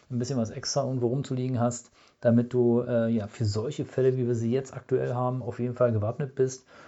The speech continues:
Und auf jeden Fall, falls du verkaufen musst, aus welchen Gründen auch immer, weil die Zinsen exorbitant steigen, weil die Energiekosten noch weiter steigen, weil der Mieter nicht bezahlt oder weil, weiß ich nicht, irgendwelche privaten Dinge sind, ja,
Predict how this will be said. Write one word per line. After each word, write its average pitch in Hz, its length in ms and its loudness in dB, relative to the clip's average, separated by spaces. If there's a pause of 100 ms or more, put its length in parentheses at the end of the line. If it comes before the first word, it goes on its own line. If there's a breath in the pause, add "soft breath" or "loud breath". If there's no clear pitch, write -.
(140 loud breath)
Und 123 180 -2
auf 120 220 -2
jeden 202 180 8
Fall, 92 420 0 (120)
falls 156 460 2
du 151 320 2 (200 soft breath)
verkaufen 147 680 4
musst, 196 420 0
aus 107 280 -4
welchen 139 280 -2
Gründen 131 180 0
auch 123 140 -6
immer, 156 280 2
weil 120 160 4
die 127 120 -4
Zinsen 135 340 -2
exorbitant 143 640 0
steigen, 131 360 -4
weil 123 100 0
die 123 80 -8
Energiekosten 143 1200 -2 (340 loud breath)
noch 175 300 6
weiter 143 240 8
steigen, 131 480 -2 (280 loud breath)
weil 143 140 -4
der 147 140 -2
Mieter 160 280 4
nicht 135 140 -4
bezahlt 131 500 2
oder 135 280 0
weil, 135 220 4
weiß 135 160 4
ich 135 80 -2
nicht, 135 100 -2
irgendwelche 135 340 0
privaten 135 460 2
Dinge 139 200 -2
sind, 131 280 -2
ja, 123 220 -4